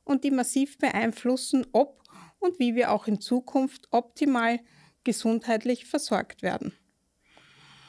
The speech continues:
Herr Lehner, als Obmann der S V S tragen Sie Verantwortung für eins Komma drei Millionen Versicherte.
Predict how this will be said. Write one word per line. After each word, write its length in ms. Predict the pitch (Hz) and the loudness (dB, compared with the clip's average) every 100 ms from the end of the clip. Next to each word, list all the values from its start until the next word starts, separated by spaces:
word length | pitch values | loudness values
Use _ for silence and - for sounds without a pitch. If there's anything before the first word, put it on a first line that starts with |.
| - - - - - - - | -20 -20 -20 -18 -18 -18 -4
Herr 140 | - 349 | 4 6
Lehner, 400 | 247 208 196 - _ _ | 6 6 2 -4 _ _
als 260 | 254 254 - | 0 2 2
Obmann 460 | 277 - 240 254 | 2 2 2 2
der 120 | 247 208 | 2 0
S 140 | - | -2
V 120 | - | 0
S 360 | 170 220 - - | 0 0 -2 -6
tragen 320 | - 214 220 | -4 -2 -2
Sie 160 | - 220 | -4 -4
Verantwortung 760 | 208 - 214 - 220 - 226 | -2 -2 -2 -2 -2 -2 -4
für 280 | - 214 202 | -2 -4 -2
eins 260 | 208 214 - | -2 -2 -4
Komma 200 | 214 202 | -4 -4
drei 300 | - 196 220 | -2 -2 -2
Millionen 480 | 214 214 214 214 208 | -2 -2 -2 -2 -4
Versicherte. 640 | 208 - 220 262 - | -6 -6 -4 -4 0